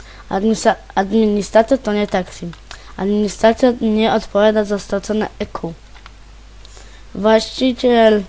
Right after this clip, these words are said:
zastępca właściciela, admin, moderator, budowniczy, vip, super vip. To administracja.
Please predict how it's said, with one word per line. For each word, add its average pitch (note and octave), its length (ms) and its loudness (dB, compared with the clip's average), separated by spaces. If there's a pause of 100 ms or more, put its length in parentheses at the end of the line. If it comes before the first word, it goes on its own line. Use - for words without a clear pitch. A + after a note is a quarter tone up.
(540)
zastępca G#3 520 -2
właściciela, G3 760 -2
admin, F#3+ 640 -2
moderator, F3+ 960 -4
budowniczy, F3+ 1000 -6 (720)
vip, A#3 320 -2
super F#3 500 -6
vip. F3+ 240 -8 (1080)
To C#4 220 6
administracja. F#3+ 960 -2